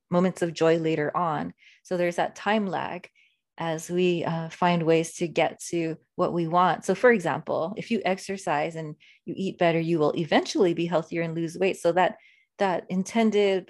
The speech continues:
uh, goal and the enjoyable part of that is sometimes more in the future. But by taking the, the more simple step to get something done,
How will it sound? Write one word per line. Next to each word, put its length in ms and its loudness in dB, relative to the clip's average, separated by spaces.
uh, 280 -10
goal 640 4
and 400 -2
the 320 -8
enjoyable 640 8
part 260 2
of 140 2
that 260 0
is 180 -12
sometimes 500 0
more 360 -4
in 100 -6
the 80 -6
future. 800 -2
But 420 4
by 220 2
taking 340 -2
the, 220 0
the 100 -8
more 520 0
simple 340 -2
step 440 -4
to 100 -12
get 180 -8
something 440 -4
done, 420 4